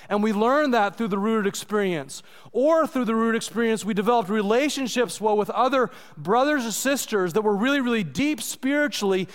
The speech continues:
and grew us spiritually in the process. And I'm so grateful, though, that we have another opportunity for other folks to sign up for, for the very thing, same thing starting tomorrow, tomorrow,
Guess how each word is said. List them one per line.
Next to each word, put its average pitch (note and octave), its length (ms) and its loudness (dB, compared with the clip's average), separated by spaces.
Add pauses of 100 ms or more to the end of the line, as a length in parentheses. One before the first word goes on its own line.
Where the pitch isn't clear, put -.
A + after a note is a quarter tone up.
(200)
and G3+ 200 0
grew A#3+ 300 0
us A#3+ 180 2
spiritually A3 560 -2
in G#3 100 -2
the G3+ 60 0
process. A3+ 720 -2 (400)
And A#3+ 540 0 (220)
I'm G3 160 0
so A#3 180 2
grateful, G#3+ 400 0
though, A3+ 160 2
that G#3 60 0
we G3+ 100 2
have G#3+ 140 2
another B3 320 2
opportunity G#3+ 560 0
for G#3+ 180 -2
other C4+ 240 2
folks G3+ 360 -2
to G3 80 -2
sign A3 300 0
up A3+ 200 0
for, A3 120 2
for G3+ 120 -4
the G3 100 0
very G#3+ 260 2
thing, G#3 320 -2
same A3+ 280 -2
thing A3+ 400 -2 (240)
starting G#3+ 400 0
tomorrow, G3+ 460 0 (100)
tomorrow, G#3 580 2